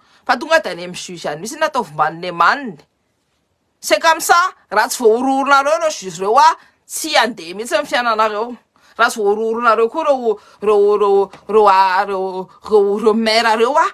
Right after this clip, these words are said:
tsy andeha mihitsy ny fiainanareo fa zay ny fandehany. Raha ohatra hoe misy hoe procédure devant a, tsy maintsy mandalo ao amin'ny mairie. De leo amin'ny mairie no tena hoe zay manao ny dégât-na, de m-, raha ohatra izy hoe tena hoe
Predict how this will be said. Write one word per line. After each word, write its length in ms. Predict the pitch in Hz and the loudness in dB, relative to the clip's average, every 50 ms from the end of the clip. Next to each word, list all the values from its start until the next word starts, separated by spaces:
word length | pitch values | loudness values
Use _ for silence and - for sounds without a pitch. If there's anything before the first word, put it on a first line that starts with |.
| _ _ | _ _
tsy 160 | - - 277 | -6 -4 -4
andeha 160 | 214 180 175 156 | -4 -4 -8 -12
mihitsy 220 | 185 196 285 277 | -12 -8 -8 -8
ny 80 | 269 285 | -4 -4
fiainanareo 480 | 262 226 214 202 196 202 220 269 294 381 | -4 -2 -2 -2 -2 -2 0 0 2 2
fa 80 | 277 | 0
zay 300 | 269 - - 233 214 269 | 0 -2 -6 -4 -4 -6
ny 100 | 349 - | -6 -4
fandehany. 480 | - 359 240 208 190 196 220 285 302 - - - - - | -2 -2 -2 -2 0 0 0 0 -2 -4 -16 -20 -12 -4
Raha 100 | 165 202 | -2 2
ohatra 300 | 233 277 311 311 339 320 | 2 2 4 4 4 2
hoe 100 | 339 349 | 2 0
misy 240 | 311 311 - - 311 | -2 -8 -8 -6 -4
hoe 160 | 302 359 311 - _ _ _ - | -6 -6 -6 -10 _ _ _ -12
procédure 640 | - - - - - 220 - - 208 196 202 196 196 | -6 -4 -4 -2 -2 -6 -4 -4 -2 0 0 -2 -2
devant 400 | 165 151 - 202 220 247 320 330 | -6 -8 -2 -2 -2 2 2 2
a, 80 | 320 - - - - | 0 0 -6 -16 -10
tsy 160 | - 330 320 | -8 -4 -2
maintsy 220 | 285 294 294 277 | -2 -2 -2 -4
mandalo 320 | 233 208 185 160 160 160 175 | -4 -2 -2 -4 -4 -4 -4
ao 80 | 202 | -4
amin'ny 100 | 196 202 | -6 -4
mairie. 340 | 208 208 214 214 269 311 381 - _ _ _ _ _ _ _ _ _ _ _ _ _ _ _ _ _ _ _ _ _ _ _ _ _ _ _ _ _ _ _ _ _ _ _ _ _ _ _ _ _ _ _ _ _ _ _ _ _ _ _ - _ _ _ _ _ - | -2 0 0 0 -2 -6 -8 -8 _ _ _ _ _ _ _ _ _ _ _ _ _ _ _ _ _ _ _ _ _ _ _ _ _ _ _ _ _ _ _ _ _ _ _ _ _ _ _ _ _ _ _ _ _ _ _ _ _ _ _ -20 _ _ _ _ _ 0
De 80 | 226 220 | 2 2
leo 80 | 240 254 | 4 4
amin'ny 140 | 262 262 254 | 0 0 -2
mairie 280 | 254 254 247 277 311 | -4 -4 -2 -2 -2
no 80 | 339 302 | -2 0
tena 220 | - 277 254 285 | -2 0 2 0
hoe 80 | 311 - | -2 -2
zay 140 | - 254 220 | -2 -4 0
manao 320 | 262 302 311 302 269 254 | 2 2 2 2 0 -2
ny 60 | 233 - | -2 -6
dégât-na, 540 | 190 170 151 185 165 185 208 247 302 294 269 - | -10 -6 -2 0 2 2 2 0 -2 -6 -6 -8
de 80 | - | -12
m-, 240 | 165 165 175 202 196 190 | -14 -14 -12 -12 -10 -8
raha 260 | 208 190 208 196 214 | -4 0 0 0 0
ohatra 260 | 240 285 302 311 349 | 0 -4 -4 -4 -6
izy 140 | 320 - 302 | -8 -6 -8
hoe 80 | 285 - | -8 -6
tena 220 | 330 285 262 262 247 | -4 -2 -2 -2 0
hoe 140 | 262 294 | 0 0